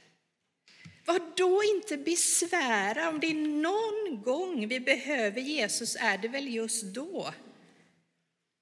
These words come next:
Det är från ett mänskligt perspektiv ingen idé. Omöjligt, hopplös, ingen återvändo. Men det är gränser vi människor sätter upp.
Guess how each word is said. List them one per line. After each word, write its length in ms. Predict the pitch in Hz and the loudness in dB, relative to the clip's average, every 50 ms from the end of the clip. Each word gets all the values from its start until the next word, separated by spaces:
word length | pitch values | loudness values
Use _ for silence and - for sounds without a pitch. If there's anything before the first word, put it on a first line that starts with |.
| _ _ _ _ _ _ _ _ _ _ _ _ - _ | _ _ _ _ _ _ _ _ _ _ _ _ -20 _
Det 260 | _ 254 269 262 214 | _ -2 0 2 2
är 40 | 165 | 0
från 400 | 160 - - - 220 214 214 220 | 0 -4 -10 -8 -8 -8 -6 -8
ett 140 | 220 214 - | -10 -10 -6
mänskligt 480 | 254 262 233 208 - - 170 170 165 - | -6 -6 -6 -6 -8 -10 -12 -14 -14 -12
perspektiv 680 | - 170 - - - 302 - - - 180 165 - - | -10 -10 -10 -10 -10 -14 -14 -10 -8 -8 -8 -8 -10
ingen 300 | - 214 214 190 175 175 | -10 -10 -10 -8 -10 -10
idé. 460 | 175 165 165 - 185 247 240 - - - - - - - _ | -12 -12 -14 -14 -12 -12 -12 -12 -12 -14 -16 -20 -20 -16 _
Omöjligt, 720 | - 302 311 262 214 185 165 165 170 156 185 202 247 - - | -6 -6 -6 -6 -6 -8 -8 -8 -8 -8 -6 -8 -8 -8 -6
hopplös, 840 | - 277 - - - - - - - 220 240 254 - - - - - | -6 -6 -6 -6 -16 -14 -6 -2 0 0 0 -2 -4 -6 -8 -8 -6
ingen 340 | 269 302 320 269 240 233 269 | -6 -6 -4 -4 -4 -4 -2
återvändo. 840 | 294 254 202 - - - 185 185 175 170 170 180 180 214 277 294 - - - - - _ _ _ _ _ - - - - - - _ _ | -4 -6 -6 -8 -10 -10 -6 -6 -6 -6 -8 -6 -6 -6 -8 -8 -12 -18 -20 -20 -20 _ _ _ _ _ -20 -20 -20 -20 -20 -20 _ _
Men 180 | - 226 226 220 | -8 -8 -6 -4
det 180 | 233 233 233 | -4 -4 -4
är 40 | 262 | -4
gränser 720 | 254 247 294 302 269 226 208 190 - - - 196 - 196 - - - | -6 -8 -10 -8 -8 -8 -6 -6 -6 -6 -6 -8 -10 -12 -14 -20 -16
vi 140 | - 208 190 | -14 -12 -10
människor 640 | 196 214 214 208 185 165 156 - - - 233 277 269 | -8 -8 -8 -8 -10 -12 -12 -12 -10 -10 -10 -8 -8
sätter 440 | - - - 262 - - 277 240 | -10 -10 -10 -12 -12 -10 -10 -10
upp. 300 | - - - - - - | -10 -12 -14 -20 -20 -20